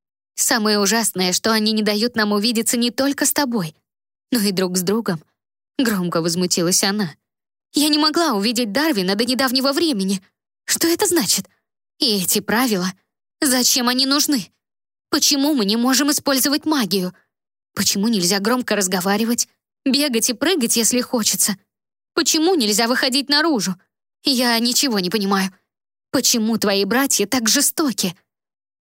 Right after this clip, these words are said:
Она обрушила на Элисон шквал вопросов, но младшая Ричи не винила сестру за срыв. Напротив, разделяла её чувства,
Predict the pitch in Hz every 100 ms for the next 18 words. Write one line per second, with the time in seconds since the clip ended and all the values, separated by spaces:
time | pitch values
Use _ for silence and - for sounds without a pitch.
0 | _ 220 190 180 170 185 190 170 170 170
1 | 170 226 180 - 185 - 240 233 208 190
2 | - 254 262 - - - _ _ _ _
3 | _ 262 240 233 214 - 196 196 214 -
4 | 202 196 196 190 - 180 - 170 - 165
5 | 156 165 - 165 147 - _ _ _ _
6 | _ 247 180 160 180 190 - 160 - _
7 | _ _ 254 240 214 247 247 247 196 196
8 | 185 180 - 226 247 - 165